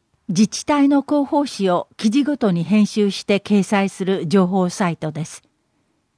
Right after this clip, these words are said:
キューアールコードがあります。興味のあるカテゴリーを登録すると、サイト内から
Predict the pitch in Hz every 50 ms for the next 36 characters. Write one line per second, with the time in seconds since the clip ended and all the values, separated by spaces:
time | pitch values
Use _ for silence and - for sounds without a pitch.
0 | _ _ - - 247 233 233 226 220 214 214 208 - - 220 190 143 147 147 147
1 | 147 143 143 143 160 170 165 160 185 - - _ _ _ _ _ _ _ _ _
2 | _ _ _ _ _ _ _ _ _ - 311 320 302 262 233 214 185 185 185 190
3 | 208 226 208 208 196 - 220 214 - 240 220 208 196 165 165 160 165 165 165 -
4 | - _ - 208 190 180 190 180 - - - - 190 180 170 - 185 180 - -
5 | _ _ _ _ - - 269 277 269 - 285 269 226 202 175 165 - 175 170 170
6 | 165 - -